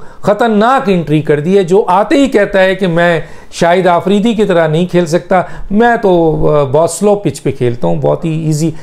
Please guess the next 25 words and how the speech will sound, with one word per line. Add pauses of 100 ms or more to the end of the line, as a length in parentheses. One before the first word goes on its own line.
(140)
तो
ये
क्या
इशारे
हैं? (420)
क्या
ये,
अ,
सबके
सामने
नहीं
आ
रहा
है? (640)
केस (180)
को
आप
कानूनी
तरीके
से
हैंडल
नहीं
कर
रहे
हैं,